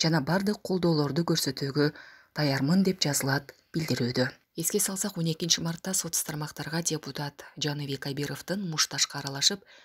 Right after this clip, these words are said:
бир жигитти сабап жаткан видеосу тараган. Ал башынан жаракат алып, ооруканага кайрылган.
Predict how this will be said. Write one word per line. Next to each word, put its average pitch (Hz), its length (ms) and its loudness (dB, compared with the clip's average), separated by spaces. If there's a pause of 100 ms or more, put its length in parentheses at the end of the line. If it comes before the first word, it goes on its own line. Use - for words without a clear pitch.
(140)
бир 165 160 0
жигитти 139 440 -2
сабап 147 380 -2
жаткан 165 360 -6
видеосу 160 500 -2
тараган. 139 480 -8 (560)
Ал 170 160 -6
башынан 147 360 0
жаракат 139 360 -6
алып, 190 260 -4 (140)
ооруканага 147 540 -4
кайрылган. 139 520 -6